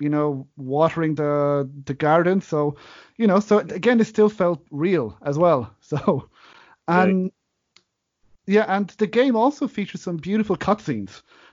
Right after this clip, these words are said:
Speaker 1: Um, you know, some absolutely incredible cutscenes as well, particularly the final one, the, you know, the climactic moment as well, which was just beautiful. And then, uh, you, you mentioned as well that with each games that you try, you know, you, you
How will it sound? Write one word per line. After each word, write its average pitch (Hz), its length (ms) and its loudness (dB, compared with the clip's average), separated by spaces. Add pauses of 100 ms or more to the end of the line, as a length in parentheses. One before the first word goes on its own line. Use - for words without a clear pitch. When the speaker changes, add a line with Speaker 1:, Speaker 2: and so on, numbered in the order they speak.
(140)
Speaker 1:
Um, 165 320 0
you 175 60 0
know, 175 80 0
some 160 220 -8
absolutely 190 420 -2
incredible 165 800 0 (480)
cutscenes 160 500 0
as 143 140 -2
well, 165 220 4
particularly 220 460 0
the - 60 -18
final 185 340 4
one, 131 260 0
the, 139 180 -4 (120)
you 160 120 -2
know, 143 120 2
the 143 440 0
climactic 160 640 0
moment 151 320 0
as 139 140 -4
well, 160 260 4
which 147 220 -2
was 139 120 -6
just - 320 -4 (240)
beautiful. 151 640 -2 (520)
And 180 420 2 (100)
then, 220 340 2
uh, 226 40 4
you, 220 180 0
you 214 120 0
mentioned 226 280 0
as 202 100 0
well 214 260 4
that 185 180 -2
with 175 160 -6
each 196 200 -10
games 185 360 0
that 170 220 -4
you 165 300 -4 (640)
try, 185 280 4
you 180 120 -4
know, 156 80 0
you, 151 200 -4 (100)
you 147 300 -2